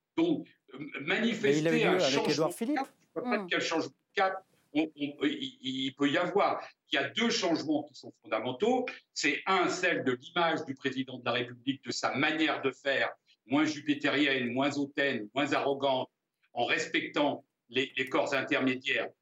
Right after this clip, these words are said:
Speaker 1: C'est ce qu'il vient de dire. Et de ce point de vue, je trouve que, euh, Castex correspond assez bien au profil de quelqu'un qui a l'habitude de négocier, de di-, de, de discuter. Donc là, il y a une forme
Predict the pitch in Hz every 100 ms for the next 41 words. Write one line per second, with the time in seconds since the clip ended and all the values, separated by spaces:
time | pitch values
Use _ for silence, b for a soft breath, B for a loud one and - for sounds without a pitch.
0 | _ - 147 120 - 147 127 120 123 147
1 | 143 131 156 151 202 208 208 - 190 -
2 | 180 170 147 185 147 139 - 151 143 -
3 | 127 - B B B 120 127 - 139 135
4 | 156 143 - - - 147 131 - 143 139
5 | 185 - - - 127 160 151 - _ _
6 | 131 131 135 - 147 139 123 117 127 120
7 | 131 131 131 120 113 - - 127 120 120
8 | 123 123 123 131 127 110 120 131 - 107
9 | 104 - b b 110 110 - - 175 294
10 | 294 196 143 - 135 - - - - -
11 | 127 -